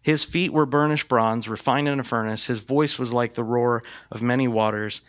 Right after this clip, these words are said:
In his right hand he held seven stars. From his mouth came a sharp two-edged sword, and his face was like the sh-, the sun shining in full strength." Christ has in his hands, at this moment when Dan-, when John sees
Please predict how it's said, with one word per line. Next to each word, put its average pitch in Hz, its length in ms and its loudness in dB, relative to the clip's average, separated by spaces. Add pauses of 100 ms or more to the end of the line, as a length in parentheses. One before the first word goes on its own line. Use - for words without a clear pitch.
(180)
In 123 100 0
his 127 160 0
right 139 280 2
hand 135 300 0
he 120 180 -6
held 117 280 0
seven 131 480 0
stars. 101 680 0 (420)
From 143 240 2
his 135 180 0
mouth 127 300 2
came 117 200 -4
a 107 60 -4
sharp 113 320 0
two-edged 120 480 -2
sword, 107 460 -2 (260)
and 110 80 -4
his 110 140 -2
face 120 320 -2
was 113 180 -4
like 113 180 -2
the 110 80 -10
sh-, - 440 0
the 110 200 -8
sun 110 400 0
shining 110 440 -2
in 101 160 -12
full 107 220 -10
strength." - 380 -10 (300)
Christ 160 460 0
has 131 540 0
in 139 160 0
his 143 220 0
hands, 117 500 -2 (380)
at 131 280 0
this 160 260 2
moment 151 420 2
when 123 360 -2 (180)
Dan-, 139 360 -2
when 123 300 -2
John 151 460 2 (280)
sees 120 680 -2